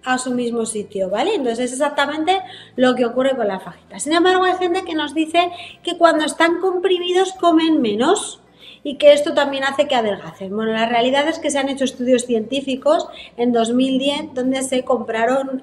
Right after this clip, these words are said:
corsés a personas obesas para ver si comían realmente menos y la realidad es que como no se puede estar todo el tiempo comprimido, pues lo que no comían a unas horas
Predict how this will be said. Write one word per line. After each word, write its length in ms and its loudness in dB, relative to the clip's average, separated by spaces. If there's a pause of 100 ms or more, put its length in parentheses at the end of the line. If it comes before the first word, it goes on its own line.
corsés 440 -4
a 100 0
personas 420 -8
obesas 400 -6 (320)
para 220 6
ver 140 2
si 160 -4
comían 500 2
realmente 640 -2
menos 280 0
y 40 -2
la 140 -2
realidad 320 -2
es 60 -6
que 120 -6
como 240 -8
no 160 -10
se 100 -8
puede 300 -2
estar 340 2 (380)
todo 280 6
el 140 4
tiempo 400 2
comprimido, 680 -2
pues 140 -6
lo 100 -4
que 80 -2
no 160 -6
comían 400 -2
a 80 -4
unas 260 -4
horas 300 -4